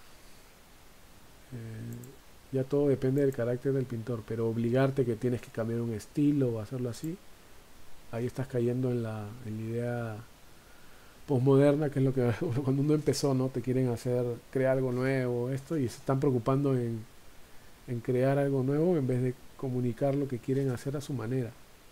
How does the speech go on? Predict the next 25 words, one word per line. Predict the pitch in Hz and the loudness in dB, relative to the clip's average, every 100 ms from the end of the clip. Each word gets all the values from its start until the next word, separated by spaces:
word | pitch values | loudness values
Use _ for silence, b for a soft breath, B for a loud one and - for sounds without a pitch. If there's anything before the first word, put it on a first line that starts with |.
| - - - - - | -20 -20 -20 -16 -8
Y | |
si | 120 135 | -4 0
ahí | 131 | 0
sale | 135 139 135 | 0 0 2
algo | 135 135 | 2 2
diferente, | 143 139 123 127 135 | 0 -2 -4 -4 -4
muy | 135 123 | -4 -2
bien, | 120 123 | -2 -4
¿no? | 117 120 - - B B B B B B B - - | -6 -10 -14 -20 B B B B B B B -12 -2
Pero | 127 | 0
para | 117 127 | 0 0
eso, | 127 151 | 4 2
para | 127 120 | 2 0
eso | 120 127 | 0 0
también | 123 123 | 0 0
tienes | 123 123 | 0 -2
que | - | -2
ver | 117 120 | 0 2
diferentes | 131 120 113 117 120 | 0 -4 -8 -6 -6
épocas, | 131 127 127 139 123 - | -6 -6 -12 -14 -16 -14
¿no? | 127 - - - - - - - - - - - B B B B B B - | -14 -14 -20 -20 -20 -20 -20 -20 -20 -20 -20 -20 B B B B B B -6
No | 131 127 127 | 0 2 4
ignorar | 131 120 117 123 | 4 2 2 2
totalmente | 127 120 120 120 123 117 123 117 113 110 | 0 0 0 0 -2 -2 -2 -2 -2 -4
el, | 107 | -6